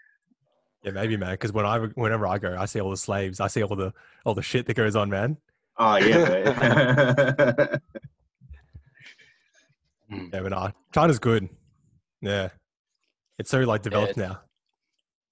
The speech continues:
Speaker 3: Yeah, it's really
Speaker 2: Oh, dude.
Speaker 3: interesting because, um, there's this debate between, you know, how did China rise to power so quickly in the past, like, twenty decade? Oh, sorry, in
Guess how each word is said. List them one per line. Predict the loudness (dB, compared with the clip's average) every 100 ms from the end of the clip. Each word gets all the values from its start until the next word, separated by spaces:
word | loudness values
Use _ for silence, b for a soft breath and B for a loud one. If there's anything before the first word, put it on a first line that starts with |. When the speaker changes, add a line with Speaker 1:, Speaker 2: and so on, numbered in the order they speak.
| _
Speaker 3:
Yeah, | 4 6
it's | 6 4 6
really | 8
Speaker 2:
Oh, | 8
dude. |
Speaker 3:
interesting | 6 2 2 2 0
because, | 0 2 4
um, | 4 2 0 -6 _
there's | 2 2 2
this | -2
debate | -4 2 6 6 2
between, | -4 0 2 2 -2 b b -2
you |
know, | 0
how | 2 4 4
did | 2
China | -2 -2 -2 -2 -4 -6 _
rise | 0 4 2 0
to | -8
power | -4 0 0 0
so | -6 -8 -6
quickly | -4 -2 -2
in |
the | -2
past, | -4 -4
like, | -6 -14
twenty | -14 -12 -8
decade? | -8 -6 -6 -8 -10
Oh, | -6
sorry, | -2
in | -2